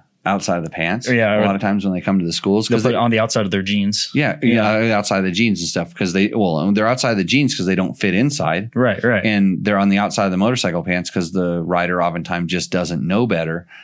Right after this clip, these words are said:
Speaker 1: that they're supposed to go underneath. And
Speaker 2: Mm-hmm.
Speaker 1: the reason they're underneath there is 'cause it keeps them in place. Um,
Speaker 2: Don't
Speaker 1: and,
Speaker 2: slide around.
Speaker 1: and it also looks better.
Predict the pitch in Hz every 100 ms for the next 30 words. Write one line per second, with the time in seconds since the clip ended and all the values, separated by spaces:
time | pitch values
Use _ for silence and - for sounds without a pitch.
0 | - 92 - 87 80 92 87 - 90 82
1 | 78 73 92 85 87 127 90 85 82 95
2 | 117 117 101 92 110 151 107 87 - 82
3 | 87 90 - 90 90 107 98 - 90 87
4 | 80 87 - 80 71 - - _ _ _
5 | _ _ _ - 80 73 76 - _ _
6 | _ - 101 87 101 95 95 98 104 95
7 | 85 78 78 76 - 65